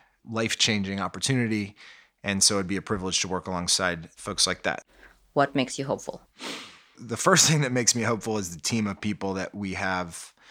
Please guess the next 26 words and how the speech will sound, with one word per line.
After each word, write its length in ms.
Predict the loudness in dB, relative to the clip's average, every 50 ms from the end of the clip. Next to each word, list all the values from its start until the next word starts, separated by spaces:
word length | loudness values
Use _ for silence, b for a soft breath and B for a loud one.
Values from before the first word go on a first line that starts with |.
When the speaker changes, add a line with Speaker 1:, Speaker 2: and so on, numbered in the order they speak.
| B B B B B B B -4
Speaker 1:
running 380 | 0 2 2 2 2 2 2
the 80 | 2 2
organization. 560 | 2 0 0 0 0 0 0 0 0 2 2
So 120 | 4 4
I 40 | 4
recently 380 | 2 4 4 4 4 4 0 -2
passed 520 | 0 2 4 4 6 6 6 4 2 0
the 60 | -4
baton 560 | -6 -4 -4 -2 0 2 2 2 2 0 -2 -4
as 200 | -4 0 4 4
C 320 | 4 4 4 0 -2 -2
E 60 | -2 -2
O 120 | -2 -2
to 500 | -2 -2 -2 -2 -2 -4 -6 -6 -8 -12 _ -6
our 120 | -4 -2
chief 240 | 0 0 0 0 2
operating 400 | 2 2 2 0 -2 -2 -2 -2
officer, 600 | -2 -4 0 2 4 4 4 2 0 -2 -4 -4
who's 360 | -6 -6 -4 0 0 0 0 -2 -8 -10
just 240 | -6 -6 -4 -4 -2
enormously 600 | -2 -2 -2 -2 -2 0 2 4 4 2 2 -2
talented, 680 | -4 -2 0 0 0 0 -2 -2 -4 -4 -6 -6 -10 B B B B B B B B B B B -20
both 280 | -12 -8 -8 -8 -6 -6
caretaker 720 | -4 -2 0 0 0 2 2 0 0 0 -2 -4 -4 -4 -4
of 300 | -4 -4 -6 -6 -6 -6
the 320 | -6 -4 -4 -4 -6